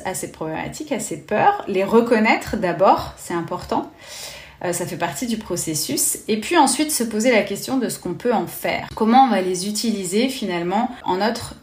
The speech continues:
faveur. Donc ma mission d'aujourd'hui, c'est de vous livrer des clés pour aller justement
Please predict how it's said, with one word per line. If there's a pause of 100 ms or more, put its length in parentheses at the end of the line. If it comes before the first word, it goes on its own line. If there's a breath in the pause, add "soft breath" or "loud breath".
faveur. (140)
Donc
ma
mission
d'aujourd'hui,
c'est
de
vous
livrer
des
clés (440 loud breath)
pour
aller
justement